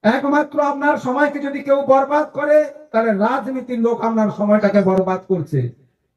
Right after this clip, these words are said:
আপনি সেখানে ধান্দা নিয়ে রা-, রাস্তা রাস্তায় ঘুরতে পারেন, আর একবার যদি হরিনাম সংকীর্তন আসে তাতে যোগ দিতে পারেন না, তখন বুঝতে হবে যে আপনার জীবনটা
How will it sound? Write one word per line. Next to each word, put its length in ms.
আপনি 380
সেখানে 440
ধান্দা 520
নিয়ে 160
রা-, 400
রাস্তা 340
রাস্তায় 340
ঘুরতে 340
পারেন, 360
আর 260
একবার 520
যদি 220
হরিনাম 480
সংকীর্তন 560
আসে 220
তাতে 340
যোগ 260
দিতে 180
পারেন 320
না, 300
তখন 300
বুঝতে 360
হবে 160
যে 100
আপনার 640
জীবনটা 600